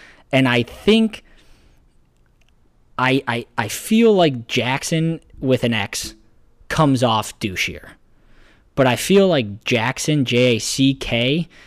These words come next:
is, like, a very big, like, uh, "My parents spoiled me as a kid, so I'm kind of a douchebag" name. It's like the white trash of rich people.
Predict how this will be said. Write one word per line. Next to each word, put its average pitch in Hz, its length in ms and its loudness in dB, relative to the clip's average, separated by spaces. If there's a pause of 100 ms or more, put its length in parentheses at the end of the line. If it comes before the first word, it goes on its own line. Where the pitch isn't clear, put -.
(300)
is, 127 520 0 (500)
like, 120 380 -2
a 113 140 -2
very 131 440 4
big, 120 340 0
like, 107 380 -6
uh, 107 300 -2
"My 107 240 -4
parents 120 400 -2
spoiled 117 420 0
me 107 140 -2
as 101 100 -6
a 95 40 -10
kid, 107 500 -2 (280)
so - 220 -2
I'm 104 140 -2
kind 113 260 -6
of 104 80 -8
a 98 40 -10
douchebag" 92 600 -6
name. 82 320 -14 (1900)
It's 139 200 2
like 151 180 0
the 147 100 6
white 127 480 0
trash 123 580 0
of 107 160 -4
rich 107 260 -6
people. - 400 -12